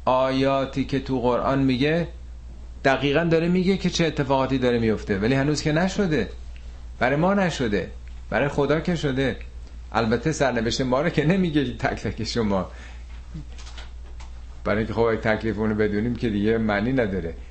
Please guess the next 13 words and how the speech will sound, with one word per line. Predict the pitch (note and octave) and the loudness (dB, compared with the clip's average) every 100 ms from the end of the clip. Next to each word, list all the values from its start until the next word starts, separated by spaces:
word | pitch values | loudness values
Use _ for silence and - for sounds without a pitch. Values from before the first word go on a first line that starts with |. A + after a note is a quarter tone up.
| - - | -14 -8
تکلیف | - A2+ - C3 D#3 D#3 D#3 D3+ D3+ - - - - - - - - | -2 -2 -2 -2 -2 0 0 2 0 -4 -14 -14 -12 -12 -12 -12 -2
مؤمنین | B2 A2 A2+ A2 B2+ D3 C3+ | 0 2 2 2 0 0 0
و | B2+ A#2+ A#2 - - - - A#2 | 2 0 -2 -12 -16 -16 -12 0
ظالمین | B2+ A#2+ G#2 G#2 A#2+ C#3+ | 2 4 2 0 2 2
و | C3+ B2+ A#2+ - - - - - - - - - - - | 2 2 0 -4 -12 -14 -14 -14 -14 -14 -14 -14 -14 -2
افراد | B2 A2+ C3+ B2+ | 0 0 0 2
مختلف | C3+ C3+ - D3+ G3+ | 2 2 2 0 2
رو | E3+ | 0
میگه، | C3+ A2 F#2 E2 - - - - - - - | 0 0 0 -2 -6 -12 -12 -12 -12 -14 -14
سرنوشت | - B2+ B2+ C3 C3 C#3+ D#3+ - | -4 2 2 4 2 2 2 2
عملکردها | C#3 C3 C3 C3+ C3+ B2+ A#2+ A#2 F3 | 2 2 2 0 0 0 0 0 2
رو | F#3 | 2
میگه | C#3 G2+ F2 C2 | 2 2 2 0